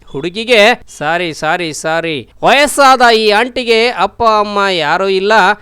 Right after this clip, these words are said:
ನೀವೇ ಮದುವೆ ಖರ್ಚು ವೆಚ್ಚ ಎಲ್ಲ ಇಟ್ಕೊಂಡು ಮದುವೆ ಮಾಡ್ಕೋಬೇಕು" ಅನ್ನೋ ಷರತ್ತಾಕಿ ಮದುವೆ ಕೂಡ ಮಾಡಿಸ್ಬಿಡ್ತಾಳೆ. ಆಗ ಪಾಲಕ್ಷಯ್ಯ ಆಂಟಿ ಅಂತ ಹುಡುಗಿಗೆ ಚಿನ್ನದ ಸರ,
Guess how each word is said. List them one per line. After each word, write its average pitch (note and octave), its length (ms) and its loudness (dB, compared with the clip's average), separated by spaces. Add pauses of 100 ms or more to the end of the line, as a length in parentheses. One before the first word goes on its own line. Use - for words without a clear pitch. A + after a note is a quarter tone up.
(160)
ನೀವೇ A3 360 0
ಮದುವೆ G3+ 420 -2
ಖರ್ಚು G3 460 -4
ವೆಚ್ಚ F3+ 280 -4
ಎಲ್ಲ F3 340 -2
ಇಟ್ಕೊಂಡು F3 460 -4
ಮದುವೆ D3+ 320 -6
ಮಾಡ್ಕೋಬೇಕು" E3+ 800 -6
ಅನ್ನೋ D#3+ 220 -6
ಷರತ್ತಾಕಿ E3 760 -6
ಮದುವೆ D3 360 -8
ಕೂಡ D#3 240 -10
ಮಾಡಿಸ್ಬಿಡ್ತಾಳೆ. D3 1000 -6 (200)
ಆಗ B3 260 2
ಪಾಲಕ್ಷಯ್ಯ C4+ 600 2
ಆಂಟಿ B3+ 480 2
ಅಂತ B3+ 280 0
ಹುಡುಗಿಗೆ A3 580 0
ಚಿನ್ನದ G#3+ 460 -4
ಸರ, A3 260 -2